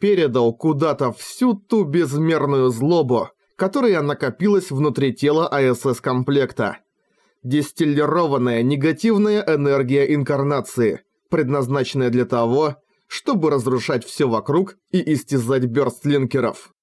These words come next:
Система инкарнации считалась самой могущественной силой, существовавшей в файтинге под названием Brain Burst,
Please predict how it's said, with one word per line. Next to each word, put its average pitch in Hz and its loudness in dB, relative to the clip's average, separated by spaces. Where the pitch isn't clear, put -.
Система 151 -2
инкарнации 143 -2
считалась 190 -2
самой 214 0
могущественной 139 0
силой, 123 -2
существовавшей 143 -4
в 135 -10
файтинге 147 -2
под 127 -4
названием 131 0
Brain 127 2
Burst, 120 -2